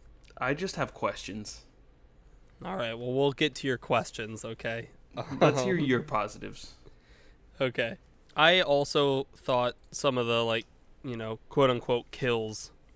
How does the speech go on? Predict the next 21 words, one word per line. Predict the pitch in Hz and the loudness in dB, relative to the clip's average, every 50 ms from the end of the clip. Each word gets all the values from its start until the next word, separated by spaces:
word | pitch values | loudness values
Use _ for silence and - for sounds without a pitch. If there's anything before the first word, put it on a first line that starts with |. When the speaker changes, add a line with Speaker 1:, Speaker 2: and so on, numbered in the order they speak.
| - | -14
Speaker 2:
were | - 127 120 | -8 -6 -6
really | 117 117 120 117 117 113 | -2 -2 -2 0 0 -2
creative | - - - 131 120 113 110 110 110 117 120 120 117 - - | -2 -2 -2 -2 0 0 0 -2 0 2 0 0 0 -4 -6
and | 127 120 113 - | -6 -6 -6 -6
cool. | - - 135 127 127 143 160 180 - - - - - - | -6 -4 -2 0 2 2 0 0 -4 -10 -20 -20 -16 -6
And | - 123 123 123 123 123 | -4 -2 0 0 -2 0
I'll | 127 131 131 | 2 2 0
put | - - - 170 170 - | 2 2 2 2 2 2
with | 147 127 135 139 135 - | 0 0 0 0 0 2
that | - 147 156 160 160 - - | 2 4 4 4 2 0 -2
that | 127 127 123 | -2 -2 0
I | 123 120 120 120 120 113 - - - | 0 0 0 0 -2 -4 -8 -12 -6
enjoyed | - 135 123 117 131 135 135 127 | -4 -4 -4 -2 -2 -2 -2 -2
the | 127 117 | -4 -6
characterization, | - - 139 131 131 - - 135 120 113 104 98 110 110 113 - - 175 185 202 208 - - - - - - - - | -4 -2 -2 -2 -2 -2 -4 -4 -4 -4 -4 -4 -6 -6 -6 0 0 0 0 0 -4 -10 -14 -20 -20 -20 -20 -18 -6
because | - 139 127 - 135 127 127 127 120 117 - - - - - - - - | -4 -4 -2 4 4 4 6 4 2 -2 -6 -10 -10 -14 -20 -20 -18 -8
even | - 160 175 175 190 180 | -4 -4 0 0 0 0
just | 165 165 160 151 - - - 135 139 | 2 2 0 0 -2 -8 -14 -6 -2
that, | 139 135 139 135 - - - | 2 2 2 2 2 0 -2
that, | 143 135 113 127 | -2 -2 0 2
like, | 131 120 | 0 -2